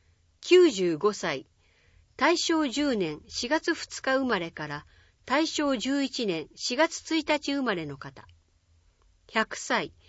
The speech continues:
大正五年四月二日生まれから、大正六年四月一日生まれの方。表終わり。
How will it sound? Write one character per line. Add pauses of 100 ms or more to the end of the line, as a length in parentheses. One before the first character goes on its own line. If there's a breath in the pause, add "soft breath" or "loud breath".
(400 soft breath)
大
正
五
年
四
月
二
日
生
ま
れ
か
ら、 (460 soft breath)
大
正
六
年 (280)
四
月 (160)
一
日
生
ま
れ
の
方。 (840)
表
終
わ
り。